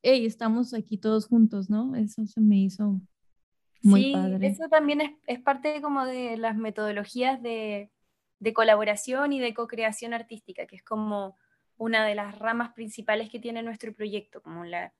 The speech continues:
Speaker 2: necesidad de nosotras de alguna manera entregar herramientas, pero para que sean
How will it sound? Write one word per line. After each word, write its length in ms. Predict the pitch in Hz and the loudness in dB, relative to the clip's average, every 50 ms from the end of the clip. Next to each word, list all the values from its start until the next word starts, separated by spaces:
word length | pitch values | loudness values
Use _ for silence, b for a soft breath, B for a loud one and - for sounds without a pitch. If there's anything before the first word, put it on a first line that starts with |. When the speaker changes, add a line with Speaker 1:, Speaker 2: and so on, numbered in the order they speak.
| _ _ _ _ _ _ - | _ _ _ _ _ _ -2
Speaker 2:
necesidad 600 | 208 214 208 - 208 - - 196 196 202 208 220 | -2 -2 -2 -2 -8 -8 -6 -2 2 2 4 4
de 420 | 220 220 214 208 208 202 202 _ _ _ _ _ _ _ _ - | 2 0 -2 -4 -6 -8 -10 _ _ _ _ _ _ _ _ -6
nosotras 580 | 208 214 208 - 214 196 - - 214 208 202 _ _ _ | -6 -4 -4 -4 -8 -10 -4 -4 -6 -6 -6 _ _ _
de 60 | - | -14
alguna 240 | 196 190 202 202 202 | -12 -12 -10 -10 -10
manera 300 | 202 190 196 202 202 214 | -10 -10 -12 -8 -6 -6
entregar 520 | 214 214 208 - 196 196 185 196 214 247 | -6 -6 -10 -8 -8 -2 4 4 6 6
herramientas, 800 | 269 269 262 262 262 262 269 269 269 277 285 285 - 302 330 330 - _ _ _ _ - | 6 2 0 -2 -2 -2 -2 -2 -2 -2 -4 0 0 0 0 0 -4 _ _ _ _ -6
pero 240 | 208 196 196 190 | -4 -4 -4 -4
para 260 | - 196 190 185 185 180 | -6 -6 -8 -6 -8 -10
que 120 | - 185 | -14 -14
sean 580 | - - 214 214 208 208 208 202 196 196 208 | -12 -6 -2 -2 -2 -2 -2 -6 -10 -12 -14